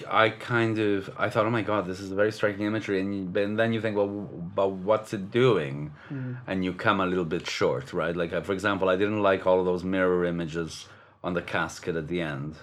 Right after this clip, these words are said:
Speaker 1: yeah?
Speaker 2: Mm.
Speaker 1: Uh, I think it was just kind of overdone. Um, so, so I, I do, I do have issues. And I think you're right that, um, the film could have been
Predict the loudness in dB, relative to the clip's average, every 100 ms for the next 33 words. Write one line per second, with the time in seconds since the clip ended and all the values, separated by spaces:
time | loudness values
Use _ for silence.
0 | -12 -8 -8 -8 -12 -16 -10 -6 -4 -6
1 | -10 -6 0 0 0 -2 -4 -4 -4 -6
2 | -6 -10 -12 -10 -6 -4 -4 -8 -14 -12
3 | -6 -4 0 0 0 -2 -8 -12 -20 -20
4 | -20 -20 _ 0 2 4 4 0 -4 -2
5 | 8 10 10 8 2 6 6 6 2 -2
6 | -2 -4 -14 -18 -20 _ _ _ -2 2
7 | 2 2 -4 -12 -4 0 4 6 8 6
8 | 4 0 -2 -4 -8 -16 0 4 4 4
9 | 4 6 8 10 10 8 4 -6 -10 -2
10 | -2 -4 2 8 10 8 4 0 -4 -8
11 | -16 -20 _ _ -18 -18 -20 _ _ _
12 | _ -8 -6 2 8 8 8 6 0 -4
13 | -10 4 4 6 4 4 2 2 2 2
14 | -2